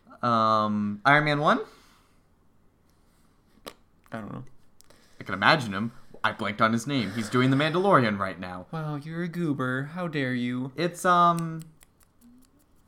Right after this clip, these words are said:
Speaker 1: oh my God, what's his name? What's his name? What's his name? It's Happy.
Speaker 2: Happy Hogan?
Speaker 1: Yeah, but what is the actor's name? Or what is the guy's name? Ah,
Speaker 2: Mm.
Speaker 1: I give up. <laughs> There's just too much. Not what is his name?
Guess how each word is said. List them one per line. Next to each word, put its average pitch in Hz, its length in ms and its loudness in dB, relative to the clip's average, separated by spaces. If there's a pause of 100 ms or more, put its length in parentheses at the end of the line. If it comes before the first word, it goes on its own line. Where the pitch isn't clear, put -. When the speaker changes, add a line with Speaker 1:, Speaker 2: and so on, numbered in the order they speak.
(260)
Speaker 1:
oh - 60 -20 (120)
my - 80 -20 (100)
God, - 160 -20
what's - 180 -20
his - 160 -20
name? - 140 -20
What's - 160 -20
his - 160 -20
name? 104 120 -14
What's 107 220 -18
his - 80 -20
name? - 80 -14
It's 107 120 -12
Happy. 123 460 -4 (640)
Speaker 2:
Happy 139 260 -8
Hogan? 175 340 -4 (360)
Speaker 1:
Yeah, 104 200 -4
but 113 100 -4
what 92 140 -8
is - 60 -14
the 131 220 -8
actor's 156 460 -2
name? 104 380 -8 (380)
Or - 80 -14
what 104 100 -4
is 117 60 -6
the 123 80 -2
guy's 143 380 4
name? 95 340 -10 (340)
Ah, 185 140 -2
Speaker 2:
Mm. 160 100 -8
Speaker 1:
I 143 100 -2
give 117 160 -2
up. 98 220 -6 (560)
<laughs> - 1300 -12
There's 135 140 -4
just 139 200 -6
too 147 100 -2
much. 127 180 0
Not 117 220 -4
what 135 320 0
is 107 140 0
his 110 160 -4
name? 151 1040 4